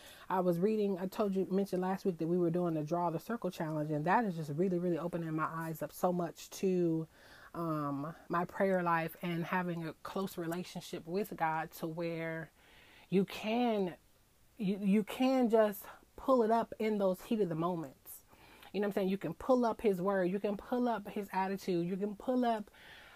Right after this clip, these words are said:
the truth. When lies are circling you all around, girl,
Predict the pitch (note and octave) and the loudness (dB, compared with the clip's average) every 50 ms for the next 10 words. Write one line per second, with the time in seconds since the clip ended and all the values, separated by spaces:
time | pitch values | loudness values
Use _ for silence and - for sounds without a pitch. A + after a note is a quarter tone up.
0 | - - F3 F#3 G3 - - - - B3+ B3+ A3 E3+ - C#3 - - - - - | -6 0 2 2 2 2 2 4 6 8 8 6 6 2 0 -6 -12 -12 -12 -12
1 | - - - - - _ _ _ _ _ _ _ _ - E3+ F#3 F#3+ F#3+ F#3 F3+ | -14 -18 -20 -20 -20 _ _ _ _ _ _ _ _ -2 2 4 6 6 6 6
2 | F3+ F3+ F3 - - - F#3 E3 E3+ E3+ G3 A3+ A#3 A#3 G3+ - F#3 - - G#3 | 4 2 0 -2 -6 -4 0 4 6 6 8 8 6 6 6 4 2 2 2 0
3 | G#3+ A3 - G#3 G3 F#3 F3 F3 E3+ F3+ - - F3+ G3+ A3 G3+ F3 D#3 D3 D#3 | 0 0 0 -2 -2 0 0 2 2 2 2 4 4 4 4 4 4 0 -2 -2
4 | E3+ A3 C4+ B3+ A3+ F#3 F3 E3 D#3+ D#3 D#3 D#3 D#3 D#3+ D#3+ | -2 -2 0 0 0 2 2 2 2 2 2 2 0 -2 -4